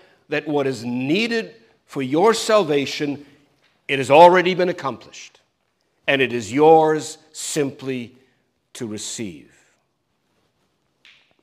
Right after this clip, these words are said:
Well, let's think then about the work he finished. What did Jesus finish? Well, the text doesn't define for us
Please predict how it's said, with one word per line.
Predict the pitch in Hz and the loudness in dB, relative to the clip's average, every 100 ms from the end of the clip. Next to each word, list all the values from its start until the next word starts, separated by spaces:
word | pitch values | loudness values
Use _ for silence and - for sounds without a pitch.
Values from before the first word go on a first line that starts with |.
| _ _ - - | _ _ -20 -6
Well, | 160 | 0
let's | 180 190 - | 2 0 -2
think | 175 - | -2 2
then | 151 | 2
about | 139 135 127 | 2 0 -2
the | 127 | -6
work | 120 139 110 | 0 0 -2
he | - 131 | -8 -12
finished. | - 127 95 - 147 | -8 -8 -8 -12 -10
What | 185 190 | -10 -6
did | 170 104 | -8 -6
Jesus | 123 147 143 143 120 - _ | -4 -4 -4 -6 -10 -14 _
finish? | _ - 180 85 - - - _ _ _ _ _ _ _ _ _ _ _ - - | _ -4 -4 -4 -12 -14 -18 _ _ _ _ _ _ _ _ _ _ _ -20 -18
Well, | - 175 | 0 0
the | 165 | 0
text | 160 202 - - | 0 -2 -2 -4
doesn't | 175 131 147 | -4 -4 -8
define | 139 - 214 180 131 | -12 -10 -8 -6 -8
for | - 131 | -8 -8
us | 123 - | -8 -10